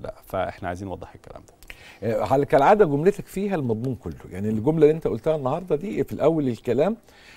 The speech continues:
Speaker 2: اللي هي إن الفيلم تو سمايل هو إيه، هو يصلح لمين، ما يصلحش لمين، آه، آه، آه، يا-، آه، مضمون الكلام كله،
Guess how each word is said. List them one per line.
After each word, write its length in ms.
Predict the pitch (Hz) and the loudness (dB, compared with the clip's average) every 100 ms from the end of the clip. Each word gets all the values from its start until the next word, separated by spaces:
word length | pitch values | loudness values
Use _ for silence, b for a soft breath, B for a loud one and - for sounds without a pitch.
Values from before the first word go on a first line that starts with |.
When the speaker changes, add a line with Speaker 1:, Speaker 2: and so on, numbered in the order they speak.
| B | B
Speaker 2:
اللي 140 | 117 | 4
هي 360 | 135 147 143 131 | 6 6 4 0
إن 160 | 127 123 | -4 -6
الفيلم 260 | 110 165 | -4 -4
تو 120 | 139 | -4
سمايل 480 | 123 143 143 139 101 | -8 -2 2 2 0
هو 220 | 110 120 | -4 0
إيه، 400 | 120 135 156 190 - 113 | 0 2 -2 -4 -10 -8
هو 400 | 127 131 123 - | 2 4 4 0
يصلح 460 | 117 139 - 104 95 | -2 -2 -2 -12 -8
لمين، 340 | 107 147 170 | -6 -4 -4
ما 100 | 120 | -6
يصلحش 360 | 98 110 104 101 | -6 -10 -10 -10
لمين، 360 | 87 131 175 - B B B - | -6 -6 -8 -10 B B B -6
آه، 120 | 107 | -4
آه، 60 | - | -2
آه، 420 | 113 113 - 113 | 2 2 4 0
يا-، 520 | - 123 131 120 120 | 2 0 0 0 -2
آه، 40 | 117 | -2
مضمون 560 | 113 120 117 156 160 - | -2 -2 -2 -4 -4 -8
الكلام 600 | 120 107 - 117 143 165 | -8 -8 -4 0 0 -2
كله، 420 | 127 135 208 190 | -4 -4 -2 -2